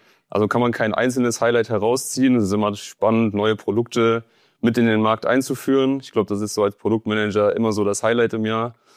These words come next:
Ähm, aber gerade einfach dieses, dieses Zusammensein in dieser Unternehmenskultur, das zeichnet, glaub ich, Item ganz besonders aus.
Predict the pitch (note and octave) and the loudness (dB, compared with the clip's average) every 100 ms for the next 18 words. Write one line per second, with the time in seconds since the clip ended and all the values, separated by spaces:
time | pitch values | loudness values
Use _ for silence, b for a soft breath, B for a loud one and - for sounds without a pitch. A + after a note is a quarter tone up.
0 | b b b - G2+ G2+ G2+ G#2 G#2+ - | b b b -4 0 2 2 2 0 0
1 | G2 G2+ - G#2 A2 G#2+ G2+ G2 F#2 - | 2 0 0 0 2 2 2 -2 -2 -6
2 | F#2 - F#2+ F#2 F#2 - - _ _ _ | -8 -4 -4 -2 -4 -6 -16 _ _ _
3 | _ - - F2+ F2+ - F#2+ G2 G2+ G2+ | _ -12 -8 -8 -10 -6 0 2 2 2
4 | G2+ G2+ G2+ G2+ - _ _ _ - G2+ | 2 2 0 -6 -10 _ _ _ 2 4
5 | G2 G2 G2+ G2 G#2+ G2+ - G2 - G2 | 6 6 4 2 0 -2 -4 -4 -2 0
6 | F#2+ F#2+ _ _ - - G#2 F#2+ F#2 F2 | 0 -4 _ _ -8 -2 -2 -2 -4 -6
7 | G2 - F#2 F2 F#2 - F2 F2+ - F#2 | -6 -12 -10 -8 -10 -8 -8 -6 -6 -6
8 | - | -6